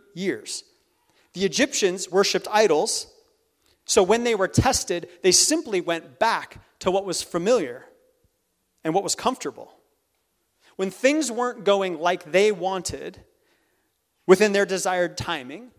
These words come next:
and by the methods that they thought would be a, a good fit, they simply turned to a poor substitute for the real thing. They developed a case of spiritual amnesia. They forgot all the miracles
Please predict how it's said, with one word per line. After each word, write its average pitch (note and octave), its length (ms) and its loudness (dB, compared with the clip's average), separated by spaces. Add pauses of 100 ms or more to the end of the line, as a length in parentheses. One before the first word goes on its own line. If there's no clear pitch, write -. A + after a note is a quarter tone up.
(160)
and D#3+ 100 -8
by D#3 160 2
the D#3 100 0
methods D#3+ 640 -2 (220)
that E3+ 200 2
they F3+ 360 4 (180)
thought E3+ 320 2
would D#3+ 360 -2
be E3 200 -2
a, E3 140 -4 (220)
a F3 120 -4
good F3+ 280 4
fit, - 520 0 (720)
they F#3 140 6
simply B3+ 500 -4
turned G#3 560 -12 (120)
to G#3 160 -10
a D#3+ 80 -4
poor A#3+ 460 -8
substitute E3 800 -8
for - 160 -14
the C3+ 80 -10
real C3 200 -8
thing. D3+ 360 -16 (580)
They G3 100 4
developed A3 480 2
a F3+ 60 -2
case F#3 560 -2 (300)
of E3+ 100 -6
spiritual G#3+ 760 -2
amnesia. E3 640 -4 (800)
They F3+ 80 -4
forgot G3+ 460 2
all A#3 240 4
the G#3 100 2
miracles F#3 640 -4